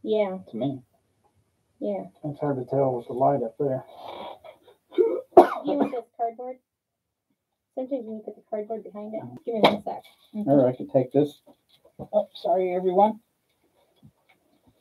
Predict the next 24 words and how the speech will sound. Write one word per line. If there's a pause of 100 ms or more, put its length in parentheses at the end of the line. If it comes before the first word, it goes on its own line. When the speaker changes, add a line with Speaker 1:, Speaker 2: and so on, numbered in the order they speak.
(1700)
Speaker 2:
How
about
doing
it
like
that? (520)
Speaker 1:
Yeah. (1120)
Speaker 2:
That
still
don't
help. (480)
That
light's
too
bright. (1400)
Yeah.
Speaker 1:
Here,
you
want
this
cardboard?
That
does
help.